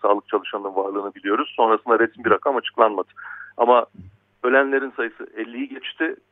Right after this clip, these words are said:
ve daha, e, bizi yakından ilgilendiren bir süreç, sağlık çalışanlarında artık bir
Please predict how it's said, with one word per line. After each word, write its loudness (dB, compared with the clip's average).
ve 2
daha, 4
e, -4
bizi -10
yakından -2
ilgilendiren -2
bir -20
süreç, -2
sağlık -2
çalışanlarında -2
artık -4
bir -10